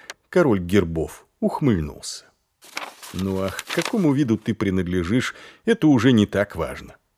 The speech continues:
Главное, чтоб щенята вышли породистыми». Впрочем, ладно, это было будущее, которое только могло случиться.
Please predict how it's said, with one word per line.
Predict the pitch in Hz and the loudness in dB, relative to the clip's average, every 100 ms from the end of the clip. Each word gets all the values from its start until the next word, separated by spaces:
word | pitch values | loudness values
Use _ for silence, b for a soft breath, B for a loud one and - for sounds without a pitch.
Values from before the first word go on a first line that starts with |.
| _ _ | _ _
Главное, | 170 185 180 175 165 | 4 6 6 4 2
чтоб | - - 175 | 2 0 -2
щенята | - - 190 156 101 87 95 | -6 -6 0 4 4 4 0
вышли | 87 95 - 95 | 0 -2 -4 -6
породистыми». | - 190 151 80 82 - - - _ _ _ _ _ _ _ _ _ | -2 0 0 -2 -8 -12 -14 -20 _ _ _ _ _ _ _ _ _
Впрочем, | _ - 233 - 80 | _ -4 -4 -4 -6
ладно, | 76 67 65 - _ _ _ - | -6 -8 -12 -20 _ _ _ -4
это | 95 101 | -2 0
было | 95 90 | 0 -2
будущее, | 82 143 101 - 95 92 B B B _ | 0 0 0 -2 -2 -2 B B B _
которое | 104 120 110 | 0 4 2
только | 101 110 - 110 92 _ | 2 0 2 0 0 _
могло | 110 98 87 85 101 | 4 4 0 0 -2
случиться. | - 82 - - - - | -4 -10 -12 -14 -16 -20